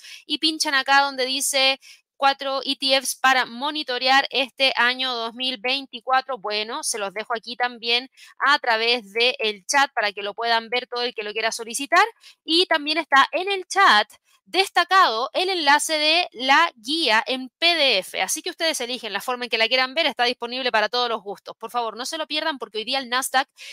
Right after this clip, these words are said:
generó un máximo histórico. Y ustedes saben, el triple Q es un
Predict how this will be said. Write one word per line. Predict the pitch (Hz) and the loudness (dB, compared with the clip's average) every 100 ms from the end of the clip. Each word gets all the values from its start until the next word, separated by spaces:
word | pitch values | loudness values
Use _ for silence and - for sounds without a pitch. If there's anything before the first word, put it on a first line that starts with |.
| - - | -20 -12
generó | - 269 277 339 - | -4 0 2 0 -4
un | 262 262 | -8 -4
máximo | 285 - 285 | -2 -4 -6
histórico. | 233 - 208 180 - - - - - | -12 -8 -8 -8 -12 -18 -16 -18 -8
Y | 254 | -6
ustedes | - 330 311 | 0 2 4
saben, | 285 285 294 294 | 4 4 4 0
el | 233 220 | -4 -4
triple | 269 320 311 311 | -6 -6 -4 -6
Q | 294 294 220 277 _ _ - | -6 -10 -8 -10 _ _ -4
es | 254 269 - - | -2 0 -2 -2
un | - 330 330 | -6 -6 -6